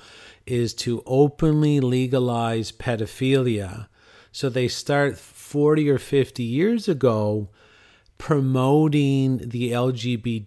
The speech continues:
T Q community, and which has nothing to do with having sex with children, but it gets you closer to the idea of, like, man on man sex,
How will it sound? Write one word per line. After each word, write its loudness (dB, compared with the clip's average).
T -4
Q -4
community, 0
and -4
which -6
has 2
nothing 2
to -6
do 2
with 2
having -4
sex -4
with -2
children, 0
but 2
it -2
gets 0
you 0
closer 2
to -6
the 0
idea 2
of, -6
like, -8
man 0
on 0
man 0
sex, -2